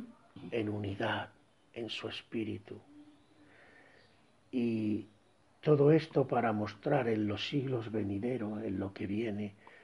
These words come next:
las abundantes riquezas de su gracia en su bondad para con nosotros en Cristo Jesús. Porque por gracia sois salvos por medio de la fe,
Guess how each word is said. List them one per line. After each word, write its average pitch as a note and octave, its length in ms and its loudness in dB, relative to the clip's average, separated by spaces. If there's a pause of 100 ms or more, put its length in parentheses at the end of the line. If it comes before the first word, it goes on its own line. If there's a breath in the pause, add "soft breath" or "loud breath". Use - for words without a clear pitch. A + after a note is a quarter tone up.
(180 loud breath)
las A2 380 0
abundantes A2+ 760 -2
riquezas A2 800 -4
de G2+ 140 -2
su G2 260 -4
gracia B2 640 -4 (520 loud breath)
en G#2+ 220 0
su G#2+ 260 -2
bondad G2+ 460 -2 (120)
para G2+ 280 -2
con G2+ 220 -2
nosotros G#2 840 -4 (120)
en F#2 240 -2
Cristo G2+ 540 -6
Jesús. - 560 -10 (520 loud breath)
Porque G#2+ 320 -2
por A2 280 0
gracia A#2 600 0
sois - 440 -4
salvos G2 480 0 (480 soft breath)
por G2+ 220 0
medio G#2 360 0
de G2 120 -2
la - 120 -4
fe, - 440 -4